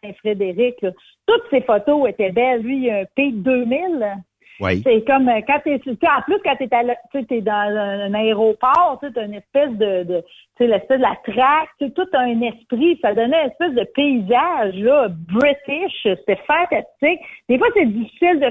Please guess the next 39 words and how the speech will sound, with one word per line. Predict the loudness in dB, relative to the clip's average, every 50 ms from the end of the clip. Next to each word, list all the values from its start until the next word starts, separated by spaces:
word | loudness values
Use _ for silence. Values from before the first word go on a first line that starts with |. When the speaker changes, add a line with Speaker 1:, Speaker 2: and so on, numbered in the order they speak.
| 0
Speaker 1:
choisir, | 0 0 0 2 2 0 0 0
mais | -2 -2
il | 0
ne | 2 0 0 0
peut | -2 -4 -2 0
t'en | 0 -2 0 -2
rester | -6 -8 -6 _ -6 -6
qu'une. | -6 -6 -6 -4 -4 -6 -8 -8 -8 -6 -6 -6 -6 -8 -12 -14 _ _ _ -20 -20 -20 -20 -20 -20 _ _ _
Ça | 2 2
dépend | 2 2 0 2 0 0 0
toujours | -2 -6 -4 -4 -4 -4
de | -4
la | -4 -4
mise | -4 -6 -8 -6 -4
en | -4 -2 -2 -4 -6 -4
scène. | -4 -4 -2 -2 -4 -6 -6 -8 -6
Des | -6 -6 -4
fois, | -2 0 2 2 2 0 0
c'est, | -4 -4 -2 -4
c'est, | -2 -2 -2 -2 -2
c'est | -4 -6 -6 0 2 2 2
le | 2 0 -2
choix | 0 2 2 2 2
qui | 0 -2
est | -4
difficile, | -4 -6 -8 -10 -12 _ _ 0 0 2 2 2 2
mais | 0 -2 -2 -6 _ -20 -20 _ _
tout | 0
le | 2 2
monde | 4 2 2 2 0 0
m'adonne | 0 0 2 2 2 2 2 0 -2
parce | -8 -8 -6
que, | -4 -4 -6
tu | -4
sais, | -4 -4 -2 -2
on | -2 -4
prend | -4 -2 -2 -2
le | 0
temps | 0 -2